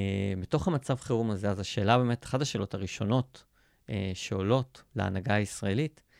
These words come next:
היא מה לעשות עם המצב חירום הזה. כי מצד אחד המצב חירום שכזה יכול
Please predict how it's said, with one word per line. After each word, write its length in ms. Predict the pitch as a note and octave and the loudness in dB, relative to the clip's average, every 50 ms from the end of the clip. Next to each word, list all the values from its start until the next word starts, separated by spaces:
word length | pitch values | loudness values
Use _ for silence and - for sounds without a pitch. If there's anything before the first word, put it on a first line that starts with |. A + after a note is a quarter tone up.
| - - _ _ _ - | -20 -20 _ _ _ -2
היא 240 | G#2+ G2 G2 G#2+ - | -2 0 0 -2 -4
מה 160 | - A2 G2+ | -4 -2 0
לעשות 260 | G#2 A2 - F3 E3+ - | 0 0 -2 -4 -4 -2
עם 80 | E3+ | -2
המצב 240 | C3+ G#2+ G2+ - G2 | -2 -2 -2 -4 -6
חירום 340 | - - - G2+ G2 F#2+ G2 | -6 -6 -8 -6 -6 -6 -6
הזה. 160 | F#2+ G2+ A2+ G2+ - _ _ - - - - _ _ - | -6 -8 -8 -12 -12 _ _ -20 -20 -20 -20 _ _ -16
כי 920 | - - B2 A#2 A2+ A#2 A2+ A2+ A2+ A2+ A2+ A2+ A2+ A2+ A2+ A2+ A2+ A2 - _ _ _ _ _ _ _ _ _ _ _ - | -8 -2 0 2 4 4 4 4 2 2 2 2 2 2 2 0 0 -2 -6 _ _ _ _ _ _ _ _ _ _ _ -4
מצד 320 | - B2 - - D#3+ E3+ F3 | -4 -4 2 4 4 4 4
אחד 240 | D#3+ D3+ F3+ E3 D3+ | 2 4 4 4 4
המצב 240 | C3+ A#2+ - C3+ | 4 2 2 0
חירום 520 | A#2+ - - - B2 G#2 G#2+ A#2+ A#2+ A#2 A#2 - _ | -2 -2 0 0 2 2 4 4 2 2 0 -4 _
שכזה 800 | - - - C3+ - - A2+ G2+ F2 A2 C3 B2 A#2 A2+ A#2 B2 - _ _ _ - | -10 -8 -8 -8 -4 -2 -2 -2 0 2 2 4 4 2 0 -2 -6 _ _ _ -10
יכול 580 | A2+ A2 - - - A#2+ A#2 A#2 A#2+ A#2+ A#2+ | -8 -8 -8 -4 0 2 4 6 6 4 2